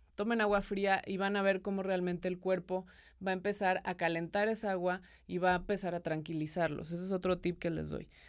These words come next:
¿Qué otra cosa? El agua acelera el metabolismo. Entonces, también, y piensen en esta lógica del tobogán. Obviamente, si yo tengo todas estas funciones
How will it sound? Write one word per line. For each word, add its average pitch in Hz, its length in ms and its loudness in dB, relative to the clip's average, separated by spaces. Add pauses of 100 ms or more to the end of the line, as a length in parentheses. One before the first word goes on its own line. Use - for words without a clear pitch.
(300)
¿Qué 285 100 6
otra 302 260 8
cosa? 220 440 2 (100)
El 277 220 2
agua 294 380 4
acelera 233 580 2
el 240 80 2
metabolismo. 202 840 0 (240)
Entonces, 240 500 0 (260)
también, 240 600 0 (200)
y 202 240 -2 (720)
piensen 247 440 4
en 214 140 2
esta 208 240 2
lógica 214 400 2
del 196 160 2
tobogán. 208 480 0 (420)
Obviamente, 233 1000 2
si 208 180 -4
yo 220 140 4
tengo 254 260 2
todas 240 300 4
estas 226 300 0
funciones 185 680 -2